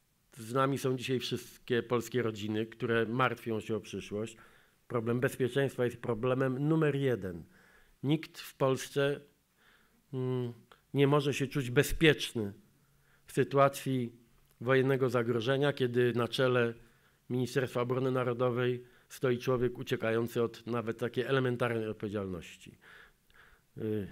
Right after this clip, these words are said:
dzisiaj ta władza, pisowska władza pokazuje, że jest pozbawiona też takiego elementarnego honoru.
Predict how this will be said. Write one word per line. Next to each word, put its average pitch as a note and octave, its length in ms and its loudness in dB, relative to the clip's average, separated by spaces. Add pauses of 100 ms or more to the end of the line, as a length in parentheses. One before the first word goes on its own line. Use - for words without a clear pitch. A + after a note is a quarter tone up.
(160)
dzisiaj B2 300 4
ta A#2+ 200 4
władza, C3 400 6
pisowska B2 480 -2
władza C3 260 2
pokazuje, B2 500 0
że B2+ 100 0
jest B2 140 -2
pozbawiona A#2+ 500 0
też B2 200 -6
takiego A#2+ 500 -2
elementarnego B2 680 -2
honoru. G2+ 500 -4